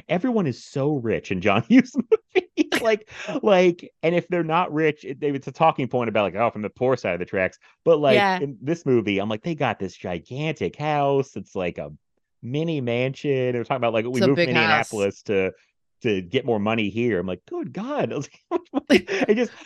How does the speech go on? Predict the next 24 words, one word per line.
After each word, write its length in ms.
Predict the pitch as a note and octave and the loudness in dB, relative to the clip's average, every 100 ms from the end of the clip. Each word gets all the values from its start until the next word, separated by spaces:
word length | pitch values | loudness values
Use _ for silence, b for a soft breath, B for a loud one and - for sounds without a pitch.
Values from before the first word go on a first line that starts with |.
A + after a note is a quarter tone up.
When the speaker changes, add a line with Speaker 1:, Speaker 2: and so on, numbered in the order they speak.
| - | 0
Speaker 1:
it 100 | G#3 | 0
just, 240 | C#4 - - | 0 -6 -2
it's, 260 | F#3 - - | -2 -2 -2
I, 180 | D#3+ D3+ | 0 0
we 140 | D#3+ | -2
were 80 | G#3+ | 0
talking 220 | F3 C#3 | 2 0
about 260 | A2+ G#2 G2 _ _ - | 4 4 2 _ _ -8
housing 460 | A#2+ B2 A#2+ A2+ | 0 0 0 -2
and 100 | F#2 | -4
stuff 240 | - G#2 F#2 | -2 -2 -2
before 180 | - G2+ | -4 -4
we 100 | F#2 | -4
started 200 | G#2+ F2+ | -2 -4
recording, 580 | F2 A#2 G2+ F2 E2 | -2 0 2 0 -4
and 280 | F2+ G2+ G2+ | -2 -2 0
I 100 | A2+ | 2
look 180 | A2+ A#2+ | 2 2
at 60 | B2 | 0
this 120 | G#2+ | -4
house 260 | G#2+ A2 A2+ | -2 -2 -2
in 80 | G2 - _ | -10 -12 _
Uncle 260 | E2+ A2 G#2+ | -14 -8 -6
Buck, 360 | F#2+ G2+ F#2+ | 0 0 0